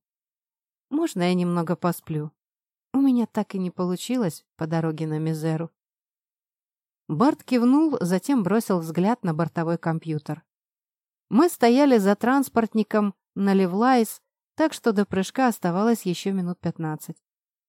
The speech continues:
«Ты ведь нас не угробишь?» стараясь не зевать,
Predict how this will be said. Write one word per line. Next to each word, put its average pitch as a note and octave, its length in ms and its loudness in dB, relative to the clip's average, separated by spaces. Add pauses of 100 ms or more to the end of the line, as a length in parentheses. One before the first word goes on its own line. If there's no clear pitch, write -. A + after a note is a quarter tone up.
(1080)
«Ты C#4 160 -4
ведь C#4 160 -6
нас C#4 260 -4
не C#4+ 140 2
угробишь?» C#4+ 640 -2 (580)
стараясь E3+ 480 -2
не E3+ 120 -4
зевать, F3+ 420 -2